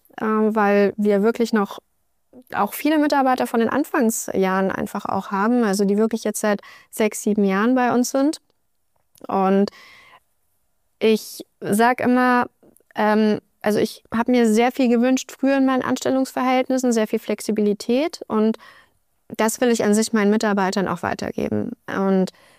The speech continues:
es ist für mich zum Beispiel, also wir arbeiten, äh, beispielsweise alle remote, also fast alle remote. Und für mich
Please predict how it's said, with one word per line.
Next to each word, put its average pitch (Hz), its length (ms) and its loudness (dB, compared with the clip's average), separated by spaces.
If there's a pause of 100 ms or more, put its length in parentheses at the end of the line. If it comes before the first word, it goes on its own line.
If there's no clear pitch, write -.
es - 200 -2
ist - 540 0 (300)
für - 160 -2
mich 226 260 2
zum 240 140 0
Beispiel, 220 460 2
also 190 160 2
wir 196 140 2
arbeiten, 202 420 0 (320)
äh, 190 240 -2
beispielsweise 190 800 -2
alle 185 260 2
remote, 160 400 2
also 165 140 -2
fast - 280 -6
alle 175 180 -4
remote. 190 500 0 (720)
Und 196 580 2 (1600)
für - 180 -2
mich 226 300 2